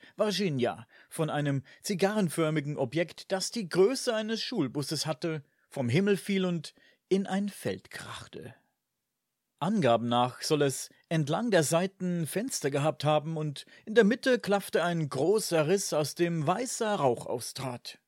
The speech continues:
Ein donnerndes, stotterndes Geräusch war zu hören, als sich das Objekt dem Boden näherte. Einer dieser Augenzeugen war Carlos de Sousa.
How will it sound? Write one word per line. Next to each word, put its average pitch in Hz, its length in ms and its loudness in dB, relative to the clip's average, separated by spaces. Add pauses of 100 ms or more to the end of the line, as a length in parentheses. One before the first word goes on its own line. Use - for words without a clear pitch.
(500)
Ein 190 320 2
donnerndes, 147 760 2
stotterndes 151 680 -2
Geräusch 170 440 4
war 175 160 0
zu 165 140 0
hören, 165 400 0 (220)
als 220 240 -2
sich 202 140 -4
das 175 200 2
Objekt 156 480 -2
dem 185 220 2
Boden 117 300 0
näherte. 120 500 -4 (880)
Einer 226 280 0
dieser 151 280 2
Augenzeugen 151 640 2
war 131 240 2 (180)
Carlos 214 500 2
de 240 140 0
Sousa. 170 500 -2